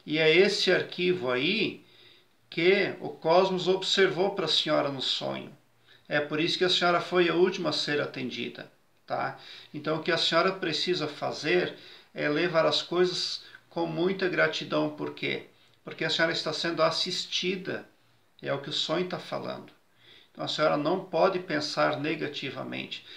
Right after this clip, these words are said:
mas a senhora deve manter a calma e continuar confiando,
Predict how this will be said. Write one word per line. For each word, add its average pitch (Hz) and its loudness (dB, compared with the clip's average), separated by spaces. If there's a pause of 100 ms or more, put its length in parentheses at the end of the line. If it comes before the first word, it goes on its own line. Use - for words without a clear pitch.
(220)
mas 143 -2
a 147 2
senhora 151 2
deve 147 2
manter 143 0
a 170 2
calma 156 2 (400)
e 147 -6
continuar 170 4
confiando, - -6